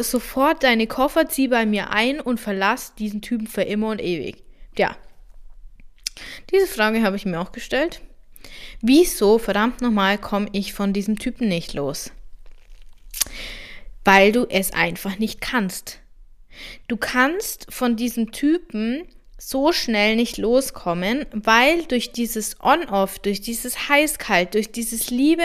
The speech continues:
und Strafe in unregelmäßigen Abständen, du weißt ja nie, was als nächstes passiert, eine emotionale und sogar körperlich messbare Abhängigkeit entstanden ist.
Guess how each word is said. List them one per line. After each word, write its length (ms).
und 160
Strafe 840
in 220
unregelmäßigen 1120
Abständen, 600
du 80
weißt 220
ja 80
nie, 180
was 160
als 140
nächstes 280
passiert, 480
eine 300
emotionale 840
und 180
sogar 380
körperlich 800
messbare 680
Abhängigkeit 800
entstanden 560
ist. 320